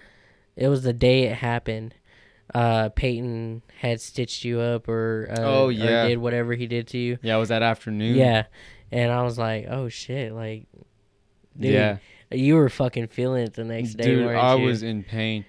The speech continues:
Speaker 1: <laughs>
Speaker 2: So, like, I was, I went to work the next day.
Speaker 1: No, you called in the next day.
Speaker 2: No, remember I went in and then I said,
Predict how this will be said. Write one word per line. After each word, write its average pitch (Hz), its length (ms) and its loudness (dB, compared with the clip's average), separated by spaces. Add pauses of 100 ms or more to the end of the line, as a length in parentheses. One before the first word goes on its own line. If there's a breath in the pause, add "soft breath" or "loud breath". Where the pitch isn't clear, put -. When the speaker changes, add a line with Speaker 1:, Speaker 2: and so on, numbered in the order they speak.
(100)
Speaker 1:
<laughs> 123 200 4
Speaker 2:
So, 147 200 4
like, 139 320 2 (280 soft breath)
I 135 100 6
was, 156 400 4
I 170 140 8
went 214 320 6
to 220 80 10
work 190 280 8
the 156 80 2
next 139 320 2
day. 117 440 4 (960)
Speaker 1:
No, 170 260 2 (140)
you 147 100 -2
called 160 240 0
in 170 140 0
the 143 80 -2
next 135 200 -4
day. 113 220 -4 (600)
Speaker 2:
No, 160 180 6
remember 175 280 8
I 165 160 10
went 170 260 6
in 180 220 6
and 143 160 2
then 143 100 4
I 135 120 4
said, 131 400 2